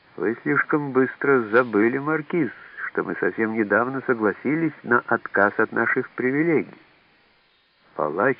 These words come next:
вооружённый мечом, был одной из них". "Вы только что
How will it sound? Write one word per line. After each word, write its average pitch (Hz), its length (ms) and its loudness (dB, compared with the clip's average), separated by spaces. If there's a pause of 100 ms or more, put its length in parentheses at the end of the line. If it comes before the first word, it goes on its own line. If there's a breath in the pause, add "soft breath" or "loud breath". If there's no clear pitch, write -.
(160)
вооружённый 107 800 2
мечом, 113 600 -2
был 107 180 4
одной 101 480 -2
из 104 240 -14
них". - 360 -14 (3250)
"Вы 110 220 2
только 170 500 2
что 151 480 -2